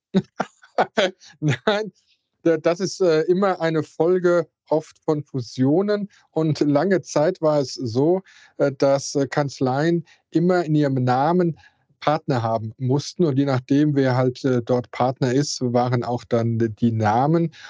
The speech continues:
Und so ist es auch bei uns, äh, dass wir aus einer Fusion entstanden sind. Äh, es waren die Kanzleien Arnecke, Siebet und Dabelstein.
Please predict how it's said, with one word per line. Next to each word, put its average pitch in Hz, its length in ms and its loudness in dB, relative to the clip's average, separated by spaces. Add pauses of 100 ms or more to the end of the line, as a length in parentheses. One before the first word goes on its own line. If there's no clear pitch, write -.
(200)
Und 123 320 2
so 131 200 2
ist 127 80 2
es 123 100 -4
auch 127 140 0
bei 127 120 0
uns, 135 480 0 (360)
äh, 123 140 2
dass 123 240 -2
wir 123 80 2
aus 117 160 -4
einer 120 120 0
Fusion 117 560 0
entstanden 113 580 -2
sind. 120 460 0
Äh, 120 80 2
es 113 160 -4
waren 117 100 0
die 110 60 -4
Kanzleien 113 420 -2
Arnecke, 120 400 2
Siebet 113 380 0 (380)
und - 260 -2
Dabelstein. 147 1120 0